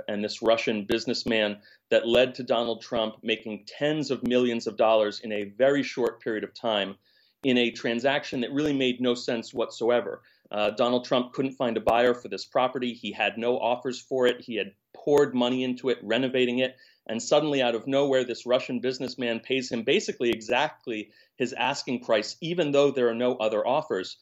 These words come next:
And when he buys it, he immediately tears down all the property that Donald Trump has put on it, divides it into three parcels, and then sets about selling it. Uh, his attempts to sell it, which are still not complete years later,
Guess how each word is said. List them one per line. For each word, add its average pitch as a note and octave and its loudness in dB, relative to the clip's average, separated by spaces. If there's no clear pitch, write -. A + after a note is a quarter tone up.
And A2+ -2
when C3+ 2
he C#3 -4
buys D3+ 2
it, A#2+ 2
he - -4
immediately D#3 0
tears E3+ -2
down C3+ 0
all D3+ 4
the D3+ -2
property C3+ -2
that - -2
Donald B2+ 0
Trump B2 0
has A2 -2
put A#2+ -4
on D3+ 2
it, G#2+ -2
divides B2+ 2
it C#3+ 0
into A#2+ -2
three B2+ -2
parcels, C3 0
and B2 2
then D3+ 4
sets C#3+ 0
about B2 -2
selling F#3 0
it. E2 -10
Uh, A#2 2
his B2 -6
attempts E3 -8
to B2+ -6
sell E3+ 4
it, - 0
which A#2+ -4
are A2+ -8
still F3 -2
not A#2 -4
complete A#2+ -6
years B2 2
later, B2 2